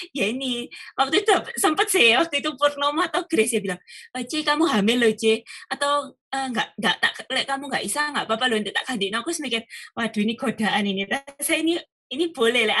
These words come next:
aku mau skip pun aku ya bisa." Kayak, maksudnya, ya wis lah, kayak, "Nah, aku iso pakai alasan, aku hamil, atau lagi nggak enak badan, atau <laughs> lagi apa." Kayak, ya wis bisa,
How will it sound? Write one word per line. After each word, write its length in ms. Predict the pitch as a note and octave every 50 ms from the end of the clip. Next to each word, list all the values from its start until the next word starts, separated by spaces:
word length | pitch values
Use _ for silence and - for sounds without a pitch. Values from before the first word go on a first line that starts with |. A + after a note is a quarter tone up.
| C4 -
aku 80 | E4+
mau 180 | D4 C4+ C4+ C#4 E4+
skip 320 | - - - D4+ D4 -
pun 160 | - D4+ E4 D#4+ -
aku 180 | C#4 D#4 - D#4+ D4
ya 80 | A#3 -
bisa." 460 | - A3+ A#3 - C#4+ G#3 F#3 F3+ F3+
Kayak, 240 | - A3 G#3 G3+ - _ - - - - - _ -
maksudnya, 320 | A#3+ C4 C4 C4+ C#4 C#4+ C#4+ - _ _ _ _ _ _ _ _ _ _ _ _ _ _ _ _ _ -
ya 160 | G3 F#3 F#3
wis 160 | G3 - - -
lah, 100 | B3+ A#3+
kayak, 240 | - - A3 - - - - - - - - _ _ -
"Nah, 160 | F3+ E3+ F3
aku 160 | - C4+ C#4
iso 80 | - C#4+
pakai 240 | C4+ C4 B3+ G#3 F#3+
alasan, 400 | A3 A#3 B3+ F#3+ G#3 - - - A3
aku 80 | - D#4
hamil, 560 | C#4 B3 G#3 F#3 F3+ F#3+ G#3 A3 A3+ A3+ A3+
atau 240 | G#3+ - - B3+ B3
lagi 400 | A#3+ C4+ C4 - - G3+ F#3+ F#3
nggak 180 | F#3 F3+ E3 E3+ F#3+
enak 120 | G3 - F3+
badan, 440 | - F3+ E3 - - A3+ F#3+ G3+ A3 A3 G#3+
atau 80 | A3+ D#4+
<laughs> 160 | D#4+ E4 D4+
lagi 240 | - - A#3 A3+ -
apa." 320 | F#3 G#3 G3+ - - D#4+ - - D4 - - F4+ F#4 F4 - -
Kayak, 160 | B3 A3 - - D#4+ -
ya 40 | C#4+ A3
wis 160 | G#3+ - -
bisa, 220 | A#3+ C4 - B3